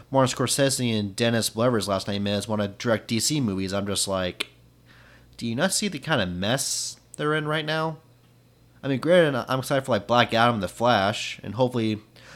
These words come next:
The Flash will fix things, but, like,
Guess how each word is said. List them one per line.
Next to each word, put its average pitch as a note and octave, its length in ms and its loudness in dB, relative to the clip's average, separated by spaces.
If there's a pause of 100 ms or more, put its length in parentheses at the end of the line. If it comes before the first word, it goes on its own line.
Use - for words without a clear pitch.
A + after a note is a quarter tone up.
(100)
The A#2 100 -8
Flash B2+ 280 2
will G#2 100 -4
fix - 400 0
things, F#2+ 460 -4
but, F#2 440 -2 (1700)
like, - 300 -12